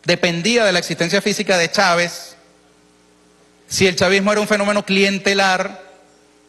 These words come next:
un prelado de la Iglesia Católica decía que el, las movilizaciones del chavismo eran gracias a una botella de ron y a un pedazo de pan que le entregaban a cada uno de los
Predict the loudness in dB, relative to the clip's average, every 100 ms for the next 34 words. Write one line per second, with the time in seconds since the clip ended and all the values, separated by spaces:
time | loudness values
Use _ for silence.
0 | _ -8 -2 0 2 2 0 0 -2 -2
1 | -2 -2 -2 0 0 0 0 -2 0 0
2 | -2 -4 -4 -2 0 0 0 -2 -2 0
3 | 0 0 -2 -2 -2 -4 -6 -16 -20 -8
4 | -2 0 0 -2 -8 -12 -20 -20 _ _
5 | -4 0 0 2 0 0 -2 0 0 0
6 | 0 0 2 2 0 0 0 0 -2 -2
7 | -4 -8 -4 0 0 0 -2 0 -2 -2
8 | -10 -8 -4 -4 -2 0 2 0 -2 0
9 | 0 0 0 -2 0 0